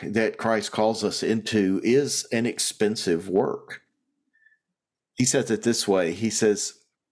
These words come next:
"Such grace is costly because it calls us to follow. And it's grace because it's, it calls us to follow Jesus Christ. It is costly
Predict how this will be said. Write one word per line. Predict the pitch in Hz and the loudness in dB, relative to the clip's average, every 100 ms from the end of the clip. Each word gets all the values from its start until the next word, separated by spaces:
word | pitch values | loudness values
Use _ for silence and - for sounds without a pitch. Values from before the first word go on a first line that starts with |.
| _ _ _ _ _ _ _ _ _ - | _ _ _ _ _ _ _ _ _ -4
"Such | - 143 147 - 117 | -2 -2 -2 -8 -2
grace | 113 113 113 113 - - | 0 2 0 -2 -4 -2
is | 196 - | -2 -2
costly | - 117 - 92 71 80 - | 0 0 -2 -4 -6 -6 -4
because | 95 110 95 | -2 -2 -2
it | 95 - | -4 -4
calls | 123 113 110 | 0 0 0
us | 101 87 - - - - | -2 -2 -4 -6 -10 -10
to | 95 | -4
follow. | - 73 60 - - _ _ _ _ _ - | -2 -2 -4 -10 -16 _ _ _ _ _ -4
And | 107 | -2
it's | 101 - | 0 0
grace | 131 180 143 - | 0 0 -2 -4
because | 104 104 98 95 | -4 -2 -2 -2
it's, | - - - _ _ _ | -4 -6 -8 _ _ _
it | 104 | -6
calls | - 101 92 | -2 -2 -2
us | 92 | -4
to | 98 | -4
follow | - 98 85 78 | -2 -2 -2 -4
Jesus | - 82 - - | -2 -2 -2 -4
Christ. | - 104 64 - - - _ _ _ _ _ _ _ _ _ _ - | -4 -4 -6 -10 -14 -18 _ _ _ _ _ _ _ _ _ _ -4
It | 127 | 0
is | 101 - | 0 -2
costly | - - 226 240 - 92 85 85 | -4 0 2 0 -2 0 -2 -2